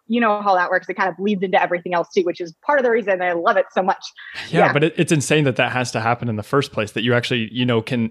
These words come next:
Speaker 2: can lose friends from bettering yourselves, but it's probably,
Speaker 1: Right.
Speaker 2: uh, of course, for, for the better in the first place. So
Speaker 1: Definitely, definitely. So,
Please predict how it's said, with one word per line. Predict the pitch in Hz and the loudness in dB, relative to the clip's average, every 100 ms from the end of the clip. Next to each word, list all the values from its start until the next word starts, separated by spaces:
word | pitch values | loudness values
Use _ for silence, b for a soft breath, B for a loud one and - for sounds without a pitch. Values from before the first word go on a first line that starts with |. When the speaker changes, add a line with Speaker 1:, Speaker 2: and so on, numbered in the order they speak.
| - | -4
Speaker 2:
can | 131 120 113 | -2 -2 -2
lose | 120 110 120 120 - | -6 -2 0 0 -2
friends | - 117 110 110 | 0 2 2 0
from | - 113 107 | 0 0 0
bettering | 110 107 104 | 0 0 0
yourselves, | 98 - 92 90 | -2 -2 -2 -2
but | 117 | -2
it's | 110 | -2
probably, | 160 180 185 214 214 202 | 0 0 2 2 4 4
Speaker 1:
Right. | 180 | 2
Speaker 2:
uh, | 131 110 - | 2 0 0
of | 107 | -4
course, | - 104 - - - - | -2 -2 -2 -8 -16 -20
for, | - 120 107 | -2 0 0
for | - 127 | 2 2
the | 104 | 2
better | 95 92 92 107 | 2 2 0 -2
in | 107 | -4
the | 95 | -2
first | 98 90 | -4 -6
place. | - - - | -8 -10 -10
So | - 107 - 185 | -10 -10 -12 -2
Speaker 1:
Definitely, | 208 202 202 196 175 180 170 | 0 2 0 -4 -4 -4 -2
definitely. | 185 185 185 165 | -4 -4 -6 -8
So, | 170 233 196 | -6 0 0